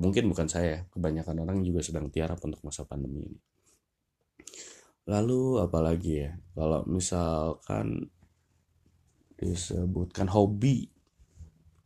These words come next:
Hobi saya adalah mencari kebahagiaan. Salah satunya dengan main musik dan berkumpul bersama teman-teman. Eh, kebahagiaan ut-, sumber kebahagiaan utama saya dari situ.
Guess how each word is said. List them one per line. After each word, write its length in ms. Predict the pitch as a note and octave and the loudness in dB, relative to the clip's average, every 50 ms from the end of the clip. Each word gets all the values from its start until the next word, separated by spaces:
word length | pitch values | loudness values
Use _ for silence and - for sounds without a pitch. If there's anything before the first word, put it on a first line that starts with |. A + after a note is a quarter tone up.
| _ _ - | _ _ 0
Hobi 320 | - G2 G2+ A#2 A#2 A2+ A#2 - | 4 4 6 6 4 2 2 2
saya 560 | - - A#2+ A2+ A2+ A#2 A#2+ A#2 A#2+ - - | 2 4 4 4 4 4 4 4 2 2 2
adalah 640 | F2 - - F2 F2 E2+ F2 F2 E2+ F2+ F#2 - - - - - - - - - - - - - | 2 2 2 2 2 4 4 4 2 2 -2 -8 -16 -20 -20 -20 -20 -20 -20 -20 -20 -16 -8 -6
mencari 480 | F2+ E2+ - - E2+ D#2+ G2 F#2+ - | -6 -4 -2 -2 -2 0 0 -2 0
kebahagiaan. 680 | - F#2 F2 E2+ E2+ D#2+ F#2+ F#2+ F#2 D#2+ - D#2+ - - - - _ _ _ _ _ _ _ _ _ _ _ _ _ _ _ _ _ - | -2 -2 -2 -2 -4 -4 0 0 0 0 0 -4 -8 -8 -12 -18 _ _ _ _ _ _ _ _ _ _ _ _ _ _ _ _ _ -6
Salah 240 | - D#2+ D#2+ E2 E2+ | -2 0 2 2 2
satunya 500 | - F#2+ F2 F2+ - G#2+ F#2+ F#2 G2+ G2+ | 2 2 2 2 2 4 4 4 4 4
dengan 240 | G2 F#2 F2+ F2 F2 F2 | 4 4 4 4 4 4
main 160 | F2 E2+ E2 | 4 4 4
musik 480 | E2+ E2+ E2+ E2+ - - - - - - | 4 2 2 2 0 0 -2 -2 -2 -2
dan 200 | E2 D#2 D#2+ D2+ | -2 0 0 -2
berkumpul 480 | D#2+ D#2+ - - D2+ - D2+ D2+ D#2+ E2 | -2 -4 -4 -6 -6 -6 -2 -2 0 0
bersama 480 | E2 E2 - - E2 D#2 D#2 D#2 D2+ - | 0 -2 -4 -2 -2 -2 -2 -2 -4 -4
teman-teman. 640 | - E2+ E2+ E2 F2 F#2 F#2+ F#2 F2 E2+ D#2+ D#2+ F2 - _ _ _ _ _ - - - - - - - - - - _ - - - _ _ - | -4 -4 -4 -4 -4 -4 -2 -2 -2 -2 -2 -6 -10 -16 _ _ _ _ _ -20 -20 -20 -20 -20 -20 -20 -20 -20 -20 _ -20 -20 -20 _ _ -10
Eh, 380 | - D#2 C#2+ C#2+ C#2+ C#2 B1+ A#1+ - - | -8 -6 -4 -4 -4 -4 -6 -6 -6 -6
kebahagiaan 760 | - D2 - D2 D2+ C#2 - D#2 D2 D2 D2+ D#2 D#2 D2 - - - _ _ _ _ - | -6 -6 -4 -8 -8 -4 -4 -4 -2 -2 -4 -6 -6 -8 -10 -12 -16 _ _ _ _ -8
ut-, 240 | F2+ F2+ - _ _ | -8 -8 -8 _ _
sumber 380 | - - G#2 G2+ F#2+ G2 F#2 - | -4 0 2 4 4 4 2 0
kebahagiaan 640 | - F#2 E2+ F2 F2 E2+ E2 - G2 E2+ E2 - - | 0 -2 2 2 2 2 2 0 -2 0 -2 -2 -6
utama 320 | - - F2 E2 E2 E2+ | -6 -4 -2 -2 0 -2
saya 260 | E2+ - D#2+ E2 F2 | -2 0 0 0 2
dari 220 | F#2+ E2+ E2 F2+ - | 2 0 0 0 -2
situ. 320 | F2 D#2 - - F2+ | -4 -4 -2 0 -2